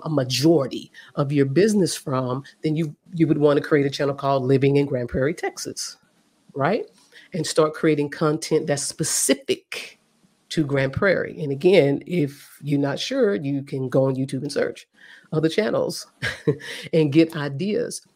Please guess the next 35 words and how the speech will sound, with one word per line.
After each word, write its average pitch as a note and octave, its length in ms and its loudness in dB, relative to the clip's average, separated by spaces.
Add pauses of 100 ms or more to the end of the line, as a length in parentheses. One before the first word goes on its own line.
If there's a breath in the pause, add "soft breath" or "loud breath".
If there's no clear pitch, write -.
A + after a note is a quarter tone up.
(140)
and D#3 100 -2
also D#3 260 2
those C3+ 220 0
resources C3+ 540 -4
that C3+ 100 -6
I C3+ 40 -6
shared C3 340 -6
with C3 220 -6
you. C3+ 100 -12
But D#3 180 0
it's F3 160 -6
very F#3 360 2
important F3+ 420 2
to - 60 -12
stay D3+ 200 -2
hyperlocal D3 540 -2
because C#3 340 -6
you E3 200 0
wanna G3 240 6
look E3+ 240 0
like D3 300 -2
an B2+ 100 -6
authority. - 920 -8 (260)
You E3+ 100 -2
wanna D3 200 2
be B3+ 520 6
the E3+ 220 2
authority C#3 880 -6 (460 soft breath)
in E3+ 460 0
your, D3 560 0 (260 soft breath)
uh, C3+ 180 -2
target C3+ 420 -4
market. C3 480 -2 (260)
Right, C#3+ 200 -4
Carla? D3+ 360 -2